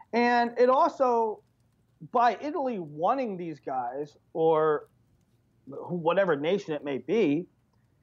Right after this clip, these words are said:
it gives them more of a flag to plant in the ground. They put more resources around them. They're represented. It, it, it's better for the world. It's better for the world sport. Now, um, to that, somebody, and I was saying that on Twitter, and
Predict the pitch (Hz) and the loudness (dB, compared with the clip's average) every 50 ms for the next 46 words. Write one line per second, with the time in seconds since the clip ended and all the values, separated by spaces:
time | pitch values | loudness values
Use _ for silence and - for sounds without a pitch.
0 | _ _ _ _ _ _ - 262 262 - 330 330 302 214 175 175 196 240 294 330 | _ _ _ _ _ _ -2 -2 0 2 2 2 2 0 0 0 2 2 2 2
1 | 294 226 190 185 190 196 202 202 185 165 156 143 - - 170 185 180 175 160 147 | 2 0 0 2 2 2 4 2 2 0 -2 -4 -4 -2 0 0 2 0 -2 -4
2 | 143 143 _ _ _ _ _ _ - - 143 - - - 185 180 165 160 156 143 | -6 -12 _ _ _ _ _ _ -10 -10 -10 -6 -4 -2 -2 -2 -2 -4 -6 -6
3 | 151 156 147 143 139 151 165 170 - 226 175 196 202 196 165 160 170 196 208 - | -4 -2 -2 -2 0 -2 -2 0 -2 -2 -2 0 0 0 0 -2 -4 -6 -6 -2
4 | - 214 214 208 202 202 180 190 185 185 185 196 202 202 214 208 202 208 180 - | -2 -2 0 -2 -2 -4 -2 0 0 2 2 2 2 2 0 0 0 0 -2 -4
5 | 139 139 156 170 180 180 - 151 139 165 170 190 196 190 185 - - 190 208 - | -4 0 0 0 0 0 -2 -4 -2 -2 0 0 0 0 -2 -2 -2 -2 0 0
6 | 196 190 - - _ _ _ _ _ _ _ _ - 196 180 135 117 - 269 320 | -2 -4 -4 -8 _ _ _ _ _ _ _ _ -6 -6 -4 -2 0 0 2 2
7 | 403 302 - 220 196 180 160 147 127 127 147 180 214 233 190 135 98 - - _ | 2 2 0 0 0 0 0 -2 -4 -2 2 2 4 4 4 2 -2 -6 -14 _
8 | _ _ _ _ _ _ _ _ - 170 165 - - 277 349 302 - - 208 180 | _ _ _ _ _ _ _ _ -20 -20 -12 -4 -2 -2 -2 -2 -4 -8 -8 -10
9 | 156 165 190 208 185 160 - - - 214 190 139 - 170 175 165 - - _ _ | -8 -4 -2 -2 -2 -2 -2 -4 -4 -2 -2 -2 -2 -4 -6 -6 -6 -8 _ _
10 | _ _ _ - 190 185 185 175 165 160 156 160 151 151 _ _ _ _ _ _ | _ _ _ -4 -2 0 2 2 0 -2 -4 -6 -10 -14 _ _ _ _ _ _
11 | _ _ _ _ _ _ _ _ _ _ _ _ _ _ _ _ _ _ _ _ | _ _ _ _ _ _ _ _ _ _ _ _ _ _ _ _ _ _ _ _
12 | - - - 214 208 180 285 277 302 269 - - - 254 233 220 196 185 185 185 | -16 -6 -4 -2 0 2 4 4 4 4 2 -2 -4 -4 -4 -2 -2 -2 -2 -2
13 | 180 208 247 254 196 - - 254 254 214 190 170 160 160 160 - - 226 247 254 | -2 -2 -2 -2 -2 -2 -4 -4 -4 -4 -4 -6 -8 -8 -10 -8 -4 0 0 2
14 | 185 156 147 156 165 165 165 165 160 156 | 2 0 -2 -4 -6 -6 -6 -6 -8 -10